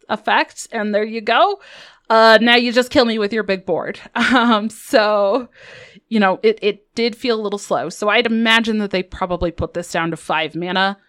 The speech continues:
Maybe they go to, like, six five stat line with it if they kinda wanna keep that similar, you know, slightly higher attack kind of thing. Maybe they just make it a six six, a six mana six six with the, you know, draw and get the death rattle.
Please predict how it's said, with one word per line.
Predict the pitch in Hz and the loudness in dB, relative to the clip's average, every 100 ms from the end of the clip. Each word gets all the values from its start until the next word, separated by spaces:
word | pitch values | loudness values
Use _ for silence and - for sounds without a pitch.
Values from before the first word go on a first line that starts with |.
| _ _ _ - | _ _ _ -6
Maybe | 180 180 208 | -4 -4 -4
they | 202 202 | 0 0
go | 202 196 190 | 2 2 0
to, | - | -4
like, | 208 180 | -4 -4
six | - - 214 208 - | -10 -10 -8 -8 -8
five | 220 202 240 262 | -2 0 0 -4
stat | - 285 269 - | -6 -6 -6 -6
line | 277 277 269 | -4 -2 -2
with | 277 277 294 | -2 -4 -4
it | 269 | -4
if | 233 | -4
they | 196 | -8
kinda | 190 202 | -8 -6
wanna | 190 175 | -6 -6
keep | - 196 185 - | -10 -14 -12 -8
that | 170 - | -8 -8
similar, | - - 180 175 165 165 170 170 170 170 _ | -16 -8 -6 -6 -6 -8 -8 -10 -10 -12 _
you | - | -18
know, | - - _ _ | -18 -20 _ _
slightly | - - 156 170 175 | -20 -12 -10 -10 -10
higher | 165 175 180 175 | -6 -4 -4 -4
attack | 165 - 175 170 | -8 -4 -4 -4
kind | - 190 | -6 -8
of | 180 | -8
thing. | - 180 175 180 _ _ _ _ - | -6 -6 -6 -10 _ _ _ _ -14
Maybe | - 160 | -10 -10
they | 165 170 | -10 -10
just | 165 165 | -10 -12
make | 156 | -10
it | - | -12
a | |
six | - - 180 - | -14 -12 -14 -10
six, | 180 - - | -8 -8 -10
a | 139 | -14
six | - 185 - | -12 -14 -12
mana | 175 185 | -10 -10
six | - 214 - | -10 -10 -10
six | - 214 214 - - - | -6 -6 -6 -14 -20 -8
with | 190 190 | -8 -6
the, | 208 185 185 180 - _ | -4 -2 0 -2 -6 _
you | 185 | -12
know, | 170 175 | -10 -10
draw | - 175 175 175 | -4 0 0 0
and | - 170 170 160 | -2 -6 -8 -8
get | 170 | -10
the | 170 | -8
death | 165 170 175 | -10 -8 -6
rattle. | 175 175 175 | -2 -2 -4